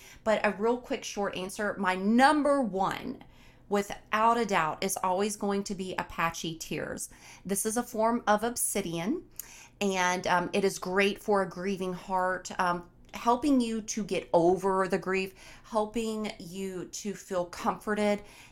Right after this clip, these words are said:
and grounded, even if you're grieving. This is the number one crystal I could recommend for that.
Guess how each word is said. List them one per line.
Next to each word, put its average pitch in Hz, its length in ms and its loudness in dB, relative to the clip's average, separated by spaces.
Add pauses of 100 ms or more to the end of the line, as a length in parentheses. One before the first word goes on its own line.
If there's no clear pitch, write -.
(120)
and 196 200 -2
grounded, 175 840 -4 (200)
even 240 280 2
if 233 160 -4
you're 202 100 -2
grieving. 175 680 -10 (640)
This 208 220 -2
is 220 160 -4
the 214 140 0
number 208 720 2
one 190 680 -6
crystal 180 540 -4
I 175 140 0
could 170 340 -6
recommend 165 500 -4
for 175 120 -4
that. - 260 -4